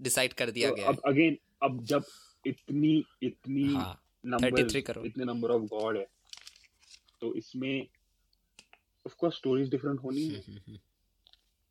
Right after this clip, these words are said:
Speaker 2: क्योंकि आपको अपना गॉड, जिसको आप हाई मानते हो,
Speaker 1: एकदम।
Speaker 2: और दूसरे गॉड को आप उतना हाई नहीं मानते,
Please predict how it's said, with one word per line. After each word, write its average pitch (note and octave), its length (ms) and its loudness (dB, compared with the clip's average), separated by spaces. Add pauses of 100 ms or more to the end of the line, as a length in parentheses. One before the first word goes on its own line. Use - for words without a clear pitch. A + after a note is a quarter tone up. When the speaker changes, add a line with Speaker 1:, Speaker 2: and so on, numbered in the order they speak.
(120)
Speaker 2:
क्योंकि C3+ 220 2
आपको C#3 380 4
अपना C3+ 360 0
गॉड, C3 280 4
जिसको B2 240 -2
आप B2 260 4
हाई B2+ 180 -2
मानते A2+ 360 -4
हो, G#2+ 160 -4 (580)
Speaker 1:
एकदम। G#2 320 -10
Speaker 2:
और A#2+ 120 -4
दूसरे A#2+ 280 -2
गॉड B2+ 240 2
को C3 80 0
आप B2 120 2
उतना B2+ 220 -4
हाई B2+ 140 0
नहीं B2+ 160 -4
मानते, A2 360 -8